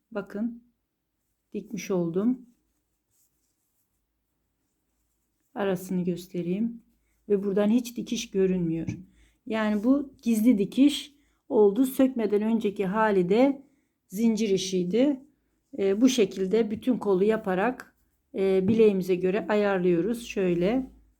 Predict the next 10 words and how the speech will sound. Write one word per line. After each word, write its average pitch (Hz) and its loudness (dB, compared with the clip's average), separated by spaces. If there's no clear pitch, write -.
şöyle 180 0
bir 220 -2
görüntü 202 2
oluyor. 202 0
Bu 247 2
dantelin 196 0
büyüklüğü 202 0
de 254 -2
istediğiniz 208 -2
şekilde 185 -4